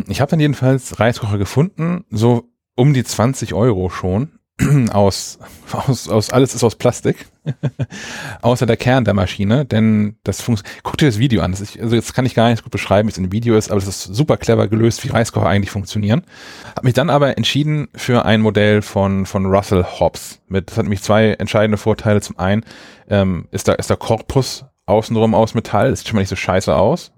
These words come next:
und nicht so schnell dreckig. Und, ähm, auch der Deckel ist nicht aus Plastik, denn was der Typ auch in dem Video zeigt, ist, ähm, dass diese, diese Geräte mit, mit Plastikdeckel sind häufig nur so Klappdeckel, das heißt, den kann man auch den Deckel nicht in die Geschirrspülmaschine stellen, sondern muss das händisch reinigen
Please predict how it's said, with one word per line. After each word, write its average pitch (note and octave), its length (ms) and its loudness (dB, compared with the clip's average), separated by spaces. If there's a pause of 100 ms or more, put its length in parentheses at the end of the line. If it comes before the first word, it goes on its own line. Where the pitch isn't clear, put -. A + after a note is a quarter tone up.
und G2+ 160 -6
nicht G2+ 160 -6
so G2 80 -4
schnell F#2+ 140 -2
dreckig. A2+ 420 0 (760)
Und, G#2+ 460 4
ähm, G#2 220 0
auch G#2 100 0
der A2+ 100 2
Deckel - 300 0
ist - 100 -2
nicht G2+ 180 -2
aus F2+ 140 -4
Plastik, - 440 -4
denn G2 140 -4
was G2 100 0
der G#2 100 0
Typ C#3+ 200 -2
auch G#2 100 -4
in G#2+ 40 0
dem G2 100 0
Video D3 260 2
zeigt, B2 340 -2
ist, A#2+ 180 -4 (520)
ähm, G#2 460 4 (100)
dass G2+ 160 -2
diese, G#2 280 2
diese G2 160 -4
Geräte G2+ 360 0
mit, G#2 120 0
mit F#2+ 140 -4
Plastikdeckel G2+ 720 0
sind G2+ 220 -2
häufig A2 240 2
nur G#2+ 80 2
so F#2+ 100 0
Klappdeckel, C3 680 0
das - 140 -6
heißt, G2 220 0
den G#2 80 -2
kann G#2+ 140 -2
man G2+ 80 2
auch F2+ 80 -4
den F#2+ 80 -6
Deckel G#2 220 0
nicht G2 100 -2
in G2 80 -2
die G2+ 40 0
Geschirrspülmaschine G2 640 -2
stellen, F#2 320 0
sondern G2+ 80 -2
muss F#2+ 80 -4
das - 180 -10
händisch A2+ 300 -2
reinigen F2+ 400 -2